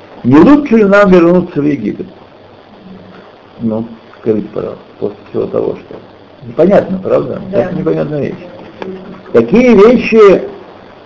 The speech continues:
Speaker 1: можно сказать, только из, из, из полного забвения того факта, как Всевышний управлял миром, и управлял, и управлял миром, управлял до сих пор.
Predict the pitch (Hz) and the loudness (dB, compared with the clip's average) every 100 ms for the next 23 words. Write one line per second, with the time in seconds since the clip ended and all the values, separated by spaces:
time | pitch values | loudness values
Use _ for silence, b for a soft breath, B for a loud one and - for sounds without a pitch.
0 | - - - 131 170 196 185 - 180 175 | -20 -20 -8 2 4 4 2 2 4 4
1 | - 208 247 240 262 247 247 226 185 - | 4 4 4 2 4 4 4 2 -4 -14
2 | - - - - - - - - - - | -20 -20 -20 -20 -20 -20 -20 -20 -20 -20
3 | - - - - 151 156 - 175 - 190 | -20 -20 -20 -8 -6 -4 -6 -6 -2 4
4 | 254 269 240 196 - 160 - - 165 294 | 4 6 4 4 4 2 2 0 2 2
5 | 269 170 123 104 95 190 - - - - | 4 4 4 2 -2 -10 -20 -20 -20 -20
6 | - - - - - 156 139 185 190 220 | -20 -20 -20 -20 -8 0 4 4 4 2
7 | 247 220 - 196 - - - 120 160 196 | 0 -2 0 0 -2 -12 -18 -8 0 0
8 | 185 185 170 156 151 156 151 139 135 175 | 2 0 2 4 6 8 8 6 4 4
9 | 240 220 202 165 151 156 185 170 123 139 | 4 6 4 4 4 6 6 4 4 2
10 | 151 101 113 160 151 220 214 156 175 175 | 0 -2 2 2 4 2 0 4 4 4
11 | 170 175 - 180 123 98 | 2 0 -4 2 4 2